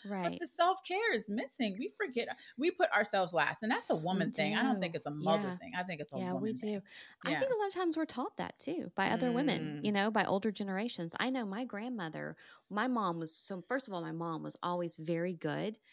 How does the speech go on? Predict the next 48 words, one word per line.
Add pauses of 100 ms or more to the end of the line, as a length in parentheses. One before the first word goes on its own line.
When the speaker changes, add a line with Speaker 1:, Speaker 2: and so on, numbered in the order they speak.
(300)
Speaker 1:
about
taking
moments
for
herself.
Speaker 2:
Oh,
that's
Speaker 1:
And
she
Speaker 2:
beautiful.
Speaker 1:
would,
yeah,
she
would
go
on
girls'
trips,
you
know,
her
and
her
sisters
would
go
places.
Speaker 2:
Mm. (300)
Speaker 1:
And
it
wasn't
often,
but
she
would
take
Speaker 2:
Mm-hmm. (120)
Speaker 1:
time,
you
know,
and
I
always
loved
that
about (160)
her (420)
because